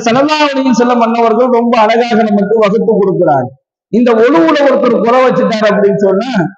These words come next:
அவருடைய தொழுகையில குறை விழுந்து போகும். தொழுகை கூடவே கூடாது. ஒழுவில் ஒழு, ஒழு இல்லை என்றால் தொழுகையே இல்லை என்பதாக நாம பார்க்கிறோம். இப்ப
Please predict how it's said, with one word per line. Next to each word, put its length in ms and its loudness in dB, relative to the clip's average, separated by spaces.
அவருடைய 280 2
தொழுகையில 440 0
குறை 200 2
விழுந்து 320 0
போகும். 200 -2
தொழுகை 320 0
கூடவே 480 2
கூடாது. 300 -2
ஒழுவில் 400 2
ஒழு, 160 2
ஒழு 160 2
இல்லை 200 0
என்றால் 380 0
தொழுகையே 420 2
இல்லை 240 0
என்பதாக 520 2
நாம 160 2
பார்க்கிறோம். 440 0
இப்ப 120 -2